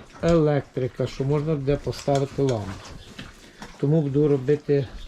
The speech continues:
ту сторону, такий кут цей відгорожу.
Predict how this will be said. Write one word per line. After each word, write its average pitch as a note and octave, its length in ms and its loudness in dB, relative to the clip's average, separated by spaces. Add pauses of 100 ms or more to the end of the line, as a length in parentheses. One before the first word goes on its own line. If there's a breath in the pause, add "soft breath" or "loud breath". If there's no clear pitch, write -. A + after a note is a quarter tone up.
(400)
ту D#3 160 4
сторону, B2+ 520 0
такий B2+ 340 0 (800 loud breath)
кут E3 200 4 (120)
цей C3+ 240 4
відгорожу. F3+ 760 2